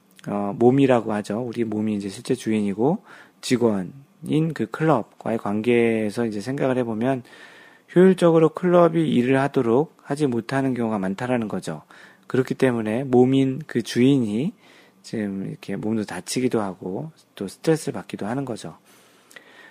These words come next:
몸에 힘을 빼고 그 뭐 어깨나 뭐 팔, 손목이 가볍게 돼서 이제 클럽이 최대한 많은 에너지를 가지고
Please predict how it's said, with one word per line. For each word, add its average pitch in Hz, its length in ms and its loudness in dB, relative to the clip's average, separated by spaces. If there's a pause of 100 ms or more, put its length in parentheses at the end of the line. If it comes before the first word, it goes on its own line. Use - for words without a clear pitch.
(180)
몸에 160 300 6
힘을 190 220 6
빼고 165 340 4 (280)
그 117 380 -2 (160)
뭐 113 200 -6
어깨나 131 580 0 (100)
뭐 101 200 -6
팔, 139 500 -6
손목이 156 440 -2
가볍게 123 720 0 (520)
돼서 117 280 0
이제 117 140 0
클럽이 147 380 -2
최대한 156 400 0
많은 117 320 0
에너지를 117 640 0
가지고 120 680 0